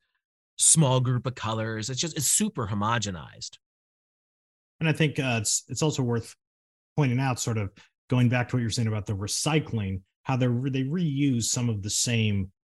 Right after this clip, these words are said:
Speaker 2: tools just to a different end now. So with the sort of the colors and the different decades, it's now, if you look at film, they use color scale to indicate a lot about how you're supposed to perceive a situation. It's like, an,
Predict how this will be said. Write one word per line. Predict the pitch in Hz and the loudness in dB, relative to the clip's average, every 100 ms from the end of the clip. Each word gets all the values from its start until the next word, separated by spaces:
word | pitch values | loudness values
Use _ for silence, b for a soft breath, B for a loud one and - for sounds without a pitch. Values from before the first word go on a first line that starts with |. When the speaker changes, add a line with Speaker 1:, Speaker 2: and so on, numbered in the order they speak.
| _ | _
Speaker 2:
tools | - 202 202 117 104 87 | -4 2 4 4 2 -4
just | 123 113 - | -4 -2 0
to | |
a | 113 | 0
different | 113 113 110 | -2 -4 -6
end | 123 143 135 | 0 0 2
now. | 107 104 | 0 0
So | 104 120 | 0 -2
with | 107 104 | -2 -2
the | 117 | -2
sort | - 120 | 0 -2
of | 104 | -2
the | 113 | -6
colors | - 143 139 143 139 123 | -2 0 2 4 2 0
and | |
the | 113 | -2
different | 117 113 110 | -2 -4 0
decades, | 160 175 110 104 - B B - | -2 0 0 0 -6 B B -4
it's | 123 143 | -2 2
now, | 156 139 | 4 4
if | 117 | 2
you | 117 | 2
look | 120 117 | 0 0
at | 120 107 _ _ _ _ _ _ _ | -2 -4 _ _ _ _ _ _ _
film, | - 196 127 120 _ _ _ - | 2 4 4 2 _ _ _ -2
they | 123 123 117 110 104 _ _ _ | 4 4 4 2 -4 _ _ _
use | 135 120 | 2 2
color | - 160 165 | 2 2 4
scale | 135 - 117 110 110 | 2 0 2 2 0
to | 113 123 | -2 -2
indicate | 120 120 113 123 113 - | 2 2 0 -2 -2 -2
a | 104 | -2
lot | 104 113 123 117 113 | 0 0 2 0 0
about | - 104 107 | -4 -2 -2
how | - 113 | -2 0
you're | 110 107 | 0 -2
supposed | - 117 107 - | -4 -4 -2 -4
to | |
perceive | 107 110 - - 127 117 104 95 92 - _ _ | -6 -6 -4 -2 0 0 0 -2 -6 -16 _ _
a | 104 | -2
situation. | 143 110 131 139 - 110 | 0 2 2 2 0 -4
It's | - | 0
like, | 151 | 2
an, | 151 131 | 2 -2